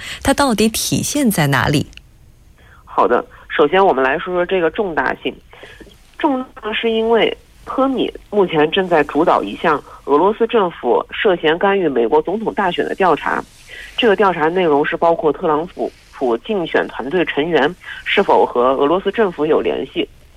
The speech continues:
Speaker 2: 而为什么说突发呢？是因为这个科米本人在这一消息发布前是毫不知情，而且白宫团队内部也是显得有些应对不足，甚-，甚至有消息称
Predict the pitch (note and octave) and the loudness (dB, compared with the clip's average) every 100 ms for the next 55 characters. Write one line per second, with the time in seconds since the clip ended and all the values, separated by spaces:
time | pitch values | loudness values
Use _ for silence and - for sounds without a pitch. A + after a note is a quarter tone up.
0 | _ - - - - - E3+ G#3+ A#3+ G#3 | _ -20 -16 -16 -16 -2 2 4 2 0
1 | G#3+ A3+ A3+ - A3+ A3 G#3 G#3 F3 - | -2 0 -2 -2 -4 0 0 0 -2 -2
2 | - F#3 F#3 F3+ E3 D#3+ E3+ D#3 - C4 | -4 -4 0 0 0 0 2 2 0 -2
3 | B3+ A3+ A3+ C#3+ G#2+ C3+ F#3 E3+ D#3+ - | 0 0 2 2 0 -2 0 0 -2 -6
4 | - F#3+ F3 E3+ G3 F#3+ G3 D#3+ F#3 F#3 | -2 -2 -2 0 2 2 -2 -4 -2 0
5 | F#3+ D#3+ B2+ C3+ - - - - - F3 | -2 0 -2 -4 -8 -20 -18 -8 -2 0
6 | - - G#3 G3 F3+ F3+ G#2 - - - | 2 0 0 -6 -6 -6 -10 -12 -20 -20
7 | - G3+ A#3 E3 C#3+ F3+ A3+ A#3 D#3+ G3+ | -4 -2 0 0 2 0 -2 -2 -6 -2
8 | A3+ A#3 B3 F#3 C#3+ C3+ A2+ B2 D#3 D#3 | -4 -2 -4 -2 -2 0 0 -2 0 2
9 | D3 C3 A#2+ - _ _ - D3 A#2+ D3 | 4 2 -4 -14 _ _ -6 -2 0 2
10 | D#3+ C3 D#3+ F3+ E3+ E3+ D3+ D3+ C#3+ G#2 | 2 2 -2 -4 0 0 0 -4 0 0
11 | C3 - - - G#3 F3+ - F3 E3 E3 | 0 -4 -10 0 2 2 0 0 2 2
12 | - C3 D#3 D#3 C#3 D3 | 4 4 0 0 -2 -2